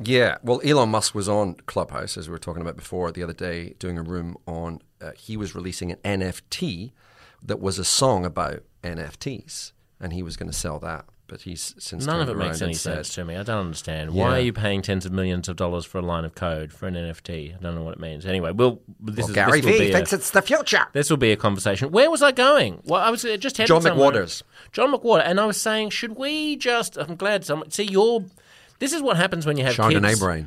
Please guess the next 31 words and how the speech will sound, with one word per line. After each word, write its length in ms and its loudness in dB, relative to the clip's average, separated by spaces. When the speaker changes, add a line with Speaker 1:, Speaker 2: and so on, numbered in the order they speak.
Speaker 2:
This 100 -6
is 60 -2
what 120 4
happens 200 0
when 80 0
you 40 0
have 80 -2
kids. 340 -6
Your 220 2
Speaker 1:
Chard- 240 2
Speaker 2:
Chardonnay 260 0
brain 220 0
is 80 -4
sharper 640 -4
Speaker 1:
Yeah. 160 -6
Speaker 2:
than 160 0
my 560 2
child 360 -4
brain, 260 -10
<laughs> 300 -20
than 120 2
my 300 4
twin 320 -6
toddler 400 -4
Speaker 1:
Uh, 60 -12
you 140 -10
Speaker 2:
brain. 60 -6
Speaker 1:
got 200 -6
baby 260 -2
brain. 440 -2
Speaker 2:
Totally. 420 0